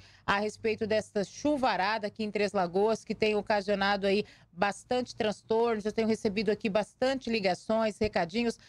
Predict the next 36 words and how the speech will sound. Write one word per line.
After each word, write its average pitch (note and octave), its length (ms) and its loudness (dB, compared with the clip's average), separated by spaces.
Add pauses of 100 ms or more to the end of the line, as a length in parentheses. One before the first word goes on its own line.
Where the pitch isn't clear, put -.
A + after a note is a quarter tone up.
(120)
através G#3 420 0
do G#3+ 80 -8
Facebook G#3+ 520 -4
do G#3+ 100 -2
J G3+ 260 0
P F#3+ 140 -2
News, A3 260 0
do G3+ 120 -2
Facebook G#3 520 -2
da A3+ 220 0
Cultura G#3+ 320 -2
e F#3+ 60 2
da F3+ 100 2
T F#3+ 160 -2
V E3 140 -2
C A#3+ 340 0 (240)
e F#3+ 60 -2
também A3+ 320 0
do A3+ 80 0
WhatsApp A3 460 -2
da B3 180 0
Cultura G#3 340 -2
e F#3+ 60 -4
da F3+ 100 2
T F#3+ 220 0
V F3 120 0
C, B3 320 0 (220)
as F#3 220 0
pessoas A3+ 460 -2
relatando A3+ 760 0
aí G3+ 120 2
esta G3 300 -2
situação G3 480 0
pra F#3+ 160 0
gente, A#3 320 -2
inclusive A#3 520 0